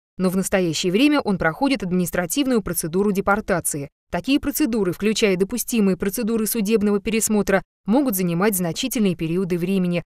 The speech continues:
говорится в ответе посольства С Ш А. Напомним, Плохотнюк в июне две тысячи девятнадцатого года срочно покинул Республику Молдова после того, как формирование, которое он тогда возглавлял,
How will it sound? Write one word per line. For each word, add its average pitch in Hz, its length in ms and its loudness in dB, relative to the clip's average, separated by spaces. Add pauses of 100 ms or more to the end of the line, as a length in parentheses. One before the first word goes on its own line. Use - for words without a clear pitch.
говорится 165 480 0
в 170 60 -2
ответе 180 400 -4
посольства 170 500 -6
С - 160 -6
Ш - 140 -4
А. 143 140 -6 (300)
Напомним, 185 600 0
Плохотнюк 214 560 0
в 175 80 0
июне 202 300 2
две 175 140 -2
тысячи 196 300 -4
девятнадцатого 175 680 -2
года 220 260 0
срочно 220 460 0
покинул 202 500 0
Республику 185 520 -2
Молдова 190 520 2 (200)
после 165 260 -6
того, 202 240 2
как - 180 -2
формирование, 196 680 2
которое 175 400 -2
он 175 140 0
тогда 185 320 0
возглавлял, 170 600 2